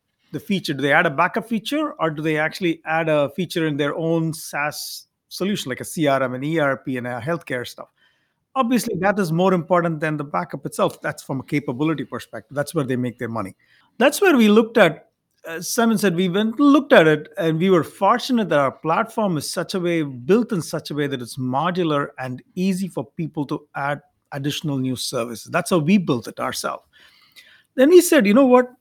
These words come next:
We have the platform, but the question is, we gotta make it simple." Our entire goal was saying,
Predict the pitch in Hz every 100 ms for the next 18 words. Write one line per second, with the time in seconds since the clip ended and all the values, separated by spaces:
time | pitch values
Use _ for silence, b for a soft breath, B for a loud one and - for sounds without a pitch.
0 | - 170 165 269 294 - 175 160 - 123
1 | 117 - _ _ _ - 196 226 240 247
2 | 247 202 156 165 190 170 165 160 - -
3 | 196 190 170 127 110 - _ 143 156 165
4 | 165 226 226 185 135 160 180 180 151 127
5 | - 147 135 127